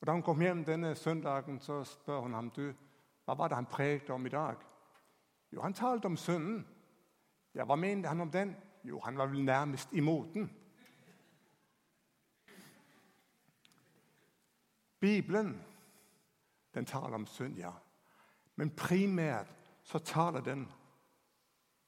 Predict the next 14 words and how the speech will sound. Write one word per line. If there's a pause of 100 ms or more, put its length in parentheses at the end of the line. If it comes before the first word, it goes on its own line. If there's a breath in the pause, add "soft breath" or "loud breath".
(560)
om
det
motsatte. (320 loud breath)
Tilgivelse
av
synd. (640 soft breath)
Syndernes
forlatelse. (1500)
Det
er
det
som
er
hovedbudskapet